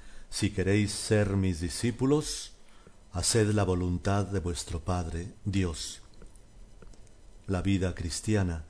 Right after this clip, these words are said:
es una puesta en práctica del programa que Jesús predicó en el Sermón de la Montaña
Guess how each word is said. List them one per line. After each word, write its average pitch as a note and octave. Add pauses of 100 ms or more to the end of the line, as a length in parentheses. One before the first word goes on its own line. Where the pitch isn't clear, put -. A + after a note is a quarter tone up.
(220)
es G2
una G2
puesta F#2+
en F#2+
práctica F#2
del F2+
programa F#2 (420)
que G#2+
Jesús G#2+
predicó B2
en C#3
el D3
Sermón A2+
de A2+
la A2
Montaña G2